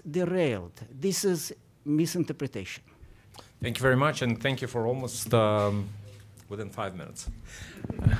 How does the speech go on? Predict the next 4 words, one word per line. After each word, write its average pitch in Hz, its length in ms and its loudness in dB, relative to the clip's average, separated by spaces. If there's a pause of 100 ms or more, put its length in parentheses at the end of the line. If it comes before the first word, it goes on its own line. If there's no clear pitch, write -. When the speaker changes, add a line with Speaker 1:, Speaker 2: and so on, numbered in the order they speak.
(360)
Speaker 2:
Yeah. 107 160 6 (800)
Okay, 85 540 2 (200)
uh, 92 200 2
Evgeny. 98 520 4